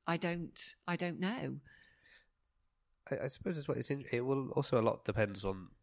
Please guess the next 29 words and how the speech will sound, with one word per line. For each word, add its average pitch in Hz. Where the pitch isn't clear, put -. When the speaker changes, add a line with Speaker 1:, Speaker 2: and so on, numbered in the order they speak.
Speaker 2:
on 110
the 104
movement 104
standards 95
for 110
the 104
age 90
groups -
as -
well 98
at 82
times, 92
because 101
there 101
are 98
competitions 92
that 90
sort 107
of 101
take 104
into 95
account 95
that 101
maybe 92
sixty -
plus -
shouldn't 127
be 98
swinging 110